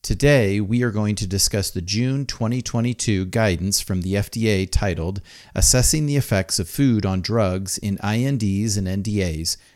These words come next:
Clinical Pharmacology Considerations. When we take oral medications right after we eat, there can be significant effects on how much drug the body absorbs.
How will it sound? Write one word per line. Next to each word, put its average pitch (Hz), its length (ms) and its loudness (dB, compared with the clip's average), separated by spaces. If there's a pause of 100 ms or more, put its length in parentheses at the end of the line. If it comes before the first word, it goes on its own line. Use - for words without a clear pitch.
(120)
Clinical 127 360 0
Pharmacology 95 760 0
Considerations. 87 1040 -2 (640)
When 131 200 -4
we 170 100 -6
take - 260 4
oral 135 220 0
medications 101 680 -2
right 95 160 -2
after 95 300 -6
we 95 120 -6
eat, 135 400 -4
there 120 120 0
can 117 160 -2
be 101 120 -2
significant 143 600 -2
effects 95 500 -4
on 90 120 -6
how 127 200 -4
much 110 300 -4
drug 92 400 -4
the 87 60 -10
body 85 340 -6
absorbs. 80 640 -8